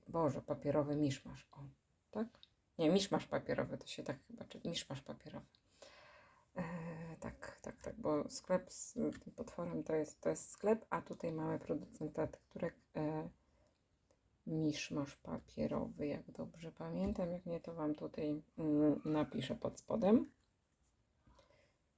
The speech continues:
I te tekturki te są wymalowane na zielono, a tutaj mamy na czerwono i też pociągnięta tą farbką złotą.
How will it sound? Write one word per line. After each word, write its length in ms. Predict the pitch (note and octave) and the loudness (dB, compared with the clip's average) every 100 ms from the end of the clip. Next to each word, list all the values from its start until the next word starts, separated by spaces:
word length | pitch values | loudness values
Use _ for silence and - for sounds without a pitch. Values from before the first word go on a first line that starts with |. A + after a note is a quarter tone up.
| _ _ _ _ _ _ _ _ _ | _ _ _ _ _ _ _ _ _
I 100 | F3+ | -6
te 160 | - E3 | -2 0
tekturki 520 | E3+ - E3 - - | -2 -2 -4 -4 -4
te 120 | - | -2
są 240 | E3+ E3 D#3 | 0 0 2
wymalowane 680 | E3 D#3 D3+ E3+ D#3 D3+ | 2 4 6 6 4 4
na 180 | - - | 4 4
zielono, 640 | - - A3 C#4 B3+ A#3 - | 4 6 8 10 10 8 6
a 100 | E3 | -6
tutaj 420 | - F#3+ - F3 | -8 -8 -2 -2
mamy 280 | F3 F3 E3+ | 0 -2 -2
na 200 | E3 E3 | -4 -6
czerwono 520 | - F3+ G3+ A3+ G#3+ | -6 -2 6 10 10
i 120 | A3+ | 8
też 160 | - F#3 | 0 -4
pociągnięta 920 | - - F#3 E3 E3+ F3+ F3+ F3+ D#3+ | -4 -2 4 4 4 4 2 0 -4
tą 220 | - D#3 | -4 -6
farbką 640 | - A3 G#3+ G#3 - F#3+ F#3 | -4 2 4 4 2 2 2
złotą. 600 | F#3 F3+ F3+ F3 F3 | 4 2 2 -2 0